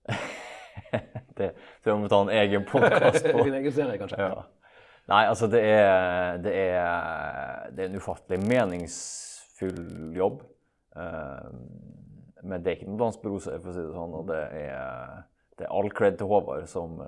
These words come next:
Speaker 1: som står i det her, og har stått det i syv, åtte år, ni, eller, ja. Oppe
Speaker 2: Ja, tjue tolv var det vel, eh,
Speaker 1: ja.
Speaker 2: formelt sett, ja.
Speaker 1: Ja. Så, så stor respekt til Håvard, altså, som, som gjør det her til daglig. Men det har vært kjekt å få prøve seg, og så er det sånn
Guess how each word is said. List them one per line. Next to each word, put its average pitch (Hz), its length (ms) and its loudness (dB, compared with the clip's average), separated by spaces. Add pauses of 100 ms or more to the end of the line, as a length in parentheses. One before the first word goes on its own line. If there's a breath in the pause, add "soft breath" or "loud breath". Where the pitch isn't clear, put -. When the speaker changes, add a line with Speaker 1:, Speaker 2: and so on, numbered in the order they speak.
Speaker 1:
som 87 160 -12
står 73 220 -6
i 71 60 -10
det 80 100 -8
her, 76 180 -8
og 90 80 -2
har 123 60 -6
stått 95 240 -4
det 76 60 -6
i 78 320 -10 (260)
syv, 76 340 -14
åtte 76 280 -12
år, 71 160 -12 (260)
ni, 113 120 -10 (120)
eller, 175 260 -16
ja. - 120 -8 (560)
Oppe 107 180 -12
Speaker 2:
Ja, 117 80 -8
tjue 131 320 -4
tolv - 240 -8
var - 140 -12
det 85 80 -14
vel, 78 180 -18
eh, 73 140 -20
Speaker 1:
ja. 80 160 -6
Speaker 2:
formelt - 260 -16
sett, - 240 -20
ja. - 60 -20 (220)
Speaker 1:
Ja. - 120 -12 (800 loud breath)
Så, 120 140 6 (580)
så 113 160 -6
stor 107 220 -4
respekt 107 260 -6
til 110 80 -8
Håvard, 95 260 -4
altså, 87 220 -10
som, 85 300 -8 (120)
som 90 160 -12
gjør 80 160 -6
det 78 60 -10
her 80 140 -14
til 85 80 -14
daglig. 80 320 -10
Men 180 120 -4
det 147 80 2
har - 140 -4
vært 160 240 -6
kjekt 135 160 -8
å 131 80 -10
få 127 100 -12
prøve 117 240 0
seg, 98 220 -6
og 107 100 -8
så 120 120 0
er 90 80 -2
det 90 80 -10
sånn 101 180 -6